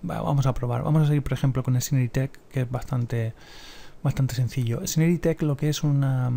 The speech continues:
es una corrección de las Land Class. Las Land Class es lo que le indica a Flight Simulator, pues qué es prado, qué es desierto, qué es bosque, qué es montaña, qué está nevado. Eh, le dice, mm,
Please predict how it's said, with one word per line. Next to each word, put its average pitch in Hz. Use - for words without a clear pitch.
es 147
una 151
corrección 135
de 131
las 127
Land 139
Class. 123
Las 127
Land 139
Class 147
es 151
lo 131
que 131
le 127
indica 127
a 127
Flight 135
Simulator, 131
pues 131
qué 135
es 131
prado, 135
qué 131
es 123
desierto, 131
qué 135
es 135
bosque, 127
qué 131
es 131
montaña, 127
qué 135
está 131
nevado. 127
Eh, 147
le 135
dice, 147
mm, 135